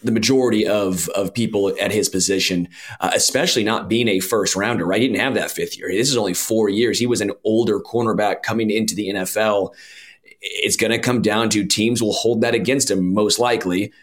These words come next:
while he's gonna say, "This is probably my last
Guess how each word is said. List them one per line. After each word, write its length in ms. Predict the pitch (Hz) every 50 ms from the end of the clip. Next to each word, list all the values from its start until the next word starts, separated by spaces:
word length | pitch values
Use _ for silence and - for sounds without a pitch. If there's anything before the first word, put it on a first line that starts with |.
| - _ _
while 640 | - 95 104 101 92 92 101 104 123 143 139 - _ _ _ _ _ _ _
he's 260 | - - 110 117 123
gonna 200 | 113 117 113 110
say, 240 | 107 - 110 107 107
"This 160 | 104 107 110
is 80 | 117 98
probably 280 | - - 110 110 113 107
my 140 | 107 104
last 580 | 98 95 101 104 104 104 104 - - - - -